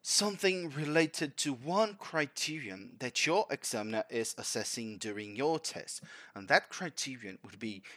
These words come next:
fluency and coherence. During your test, your examiner would be looking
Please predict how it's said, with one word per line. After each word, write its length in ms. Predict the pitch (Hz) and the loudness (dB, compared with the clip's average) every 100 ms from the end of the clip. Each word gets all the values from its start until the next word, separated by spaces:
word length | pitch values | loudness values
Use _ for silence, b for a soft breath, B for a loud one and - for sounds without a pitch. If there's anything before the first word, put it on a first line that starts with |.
| B | B
fluency 920 | - - 147 160 160 151 - 143 - | -14 -2 2 4 2 0 -2 -2 -4
and 280 | 107 107 - | -8 -8 -10
coherence. 720 | 110 - 123 110 90 - - - _ _ _ _ _ - - | -12 -8 -6 -6 -8 -10 -10 -12 _ _ _ _ _ -20 -2
During 320 | 160 202 208 | 2 2 2
your 200 | 214 254 | 6 6
test, 580 | - - 92 - - - _ | 4 -4 -6 -8 -8 -10 _
your 340 | 113 135 151 - | 0 6 6 6
examiner 540 | - - 156 170 95 73 | -2 0 2 2 -2 -8
would 140 | 120 120 | -12 -2
be 80 | |
looking 560 | 143 147 165 143 139 131 | 0 2 0 -2 -2 -2